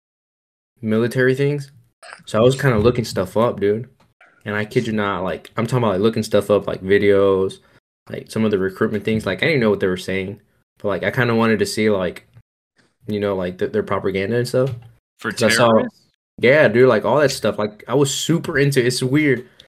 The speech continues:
Speaker 1: I was
Speaker 2: <laughs>
Speaker 1: super into it. 'Cause I saw the, did you ever see whenever America, they didn't really let 'em fly their flag, but they flew the flag.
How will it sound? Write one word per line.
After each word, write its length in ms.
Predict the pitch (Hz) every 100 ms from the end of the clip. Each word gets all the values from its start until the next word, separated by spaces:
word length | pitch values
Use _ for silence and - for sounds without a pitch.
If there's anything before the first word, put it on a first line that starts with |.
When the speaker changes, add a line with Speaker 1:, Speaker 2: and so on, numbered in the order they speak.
| - 110
Speaker 1:
I 40 | 131
was 240 | 131 -
Speaker 2:
<laughs> 0 |
Speaker 1:
super 300 | 147 143 123
into 300 | 123 131 107
it. 200 | 92 - _ _
'Cause 140 | - 120
I 60 |
saw 220 | 120 143
the, 400 | 139 120 104 95 - - -
did 160 | 127 131
you 60 |
ever 120 | 147 156
see 300 | 165 165 139
whenever 680 | 123 127 135 139 113 - - _ _ _
America, 380 | 113 120 135 139
they 240 | 135 113 135
didn't 140 | 196
really 160 | 202 151
let 160 | 110
'em 140 | 127 113
fly 220 | - 107
their 100 | 120
flag, 400 | - 98 101 127 - _
but 100 | -
they 80 | 107
flew 240 | 110 131 127
the 80 |
flag. 480 | 107 107 101 127 131